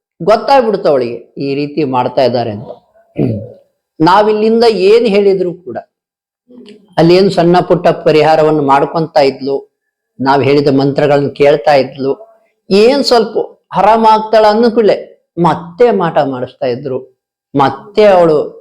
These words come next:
ಹಾಸಿಗೆ ಹಿಡಿತಾ ಇದ್ಲು. ಈ ರೀತಿ, ಈ ರೀತಿ ಆದ ಹುಡುಗಿಯನ್ನ ತವರು ಮನೆಗೆ ಎದ್ದು ಹೋಗ್ಬೇಕು ಅಂದ್ರೂ ಕೂಡ ಶಕ್ತಿ ಇಲ್ಲ.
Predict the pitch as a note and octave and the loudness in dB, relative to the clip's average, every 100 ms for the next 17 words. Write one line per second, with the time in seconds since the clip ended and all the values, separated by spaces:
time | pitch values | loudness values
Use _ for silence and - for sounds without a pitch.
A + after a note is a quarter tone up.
0 | _ _ _ _ _ _ _ - D3 - | _ _ _ _ _ _ _ -2 -2 -2
1 | D3 C3 A2 - G#2 G#2 - _ _ _ | 0 0 -2 -6 -8 -10 -16 _ _ _
2 | _ _ E3 E3+ C3 - - _ _ _ | _ _ 2 2 2 -2 -14 _ _ _
3 | _ _ _ _ _ _ _ F#3 G#3+ B3+ | _ _ _ _ _ _ _ 0 4 4
4 | B3+ A#3+ A#3+ A3+ G#3+ E3+ D#3+ C#3+ C#3 A#2 | 4 2 2 4 4 4 4 2 -4 -4
5 | B2 A#2 A#2 A2 A2+ B2 C3+ - _ _ | -10 -12 -12 -14 -12 -12 -12 -14 _ _
6 | _ _ _ _ - E3+ F3+ A3+ A#3 A3+ | _ _ _ _ -2 0 4 4 4 4
7 | A3+ A3 G#3 G#3+ D#3+ F#3+ F#3+ G#3+ E3 F#3+ | 2 2 2 0 0 0 0 -2 0 0
8 | G#3+ G3+ G#3+ A3 G#3+ G#3+ G#3+ G#3+ F#3+ F3+ | 0 0 0 2 0 2 0 0 0 0
9 | - D3+ _ C#3+ C3+ A#2 - | -2 -10 _ -8 -6 -8 -12